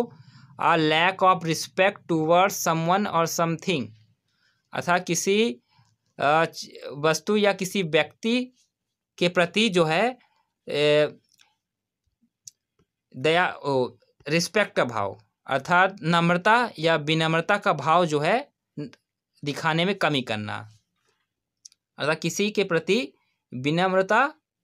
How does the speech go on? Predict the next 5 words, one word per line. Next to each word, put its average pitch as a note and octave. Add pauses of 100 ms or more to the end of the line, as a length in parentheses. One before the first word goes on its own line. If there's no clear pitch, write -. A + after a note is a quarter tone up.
(100)
का D#3
भाव D3+ (480)
ना D#3+
प्रकट B2
करना, G#2+